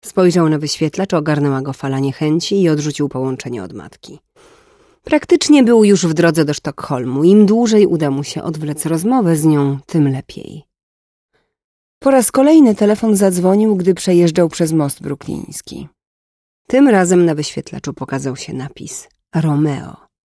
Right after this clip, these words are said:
Odebrał i powiedział wesoło: „Talk to me, baby”. Wyjrzał przez okno. Do Nowego Jorku zawitała wiosna.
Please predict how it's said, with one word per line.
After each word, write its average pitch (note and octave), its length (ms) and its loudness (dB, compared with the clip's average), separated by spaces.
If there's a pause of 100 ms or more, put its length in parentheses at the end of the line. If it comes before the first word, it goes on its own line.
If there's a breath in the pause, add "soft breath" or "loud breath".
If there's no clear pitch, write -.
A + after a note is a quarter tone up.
(720)
Odebrał G#3+ 680 0
i F3+ 100 -4
powiedział C#3+ 500 -6
wesoło: - 600 -12 (680)
„Talk - 240 -8
to - 180 -6
me, A2+ 280 -4 (260)
baby”. B2 500 -10 (1160)
Wyjrzał D#3+ 420 0
przez - 260 -12
okno. - 440 -18 (1040 loud breath)
Do G3+ 120 4
Nowego D4 340 4
Jorku C#4 380 4
zawitała F3 540 2
wiosna. C#3 680 -8